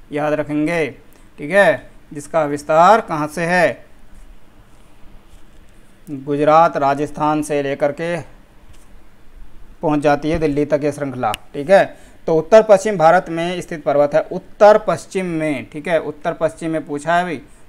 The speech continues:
तो उत्तर पश्चिम बना लेते हैं। चलिए,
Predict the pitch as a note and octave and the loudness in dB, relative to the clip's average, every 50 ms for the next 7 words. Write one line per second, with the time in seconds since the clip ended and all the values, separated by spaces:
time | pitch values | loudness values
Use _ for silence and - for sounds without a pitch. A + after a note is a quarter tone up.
0 | - - - C#3+ D3 C#3+ D3 - - - - E3 E3 E3 E3+ E3+ F3 E3+ - D#3+ | -20 -12 -8 -6 -6 -6 -8 -10 -8 -2 0 2 2 2 2 0 -4 -4 -4 -4
1 | D3 D3 - - D#3+ D3+ D3+ D3 C#3+ D3 C#3+ C#3+ D3 D3 C#3 C#3+ D#3 D3+ D3+ D3 | -4 -4 -6 -6 -4 -4 -2 -2 -2 -2 -2 -2 -4 -6 -8 -8 -8 -8 -8 -8
2 | D#3 C#3+ C#3+ D3 D3 D3 | -8 -8 -6 -6 -6 -8